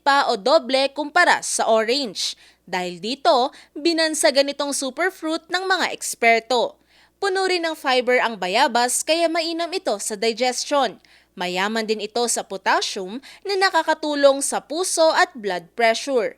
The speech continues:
Kaya para sa mga nagda-diet dyan, perfect ito dahil low calorie pero nakakabusog.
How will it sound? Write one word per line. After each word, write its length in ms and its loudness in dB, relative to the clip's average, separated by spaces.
Kaya 320 6
para 400 6
sa 160 0
mga 320 0
nagda-diet 640 0
dyan, 480 0
perfect 420 -2
ito 380 2
dahil 340 4
low 220 2
calorie 500 0
pero 460 4
nakakabusog. 1120 0